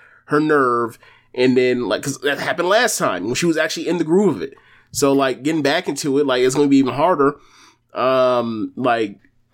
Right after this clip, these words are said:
I could see the crowd getting all over her. And then, like, and that's the thing for me. I was like, "She's gonna get two return pops. She returned to Rumble, returned her first, uh, like, let's say first week back. And after that,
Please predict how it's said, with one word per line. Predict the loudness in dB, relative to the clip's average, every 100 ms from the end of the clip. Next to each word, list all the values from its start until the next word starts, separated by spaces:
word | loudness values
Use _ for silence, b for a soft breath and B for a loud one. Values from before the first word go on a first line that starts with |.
| -18 -18 -20 _ _
I | -10
could | -8 -6
see | 0 2 2
the | -2
crowd | -2 -2 -2 -2
getting | -2 0
all | 2 2
over | 2 2
her. | 2 2 2
And | 2 2 2
then, | 0
like, | 0 -2 -4 -2
and | 2
that's | 2 0
the | 0
thing | -2
for | 2
me. | 2
I | 2
was | 2
like, | -2 -2
"She's | 0
gonna | 2 2
get | 0
two | 2 2
return | 4 2 2 0
pops. | -2 -2 -4 -14 _
She | -12 -10 -10 -14
returned | -18 -12 -2 0 0
to |
Rumble, | 0 0 2 0 0 b b
returned | -14 -4 0 2
her |
first, | 2 2 2 -2 -2
uh, | 0 0
like, | 0 -2 -2
let's | -4 -2
say | -2
first | -2 -4 -4
week | -6 -6 -4
back. | -6 -6 B B B
And | -6
after | -4 -4 -2
that, | 0 0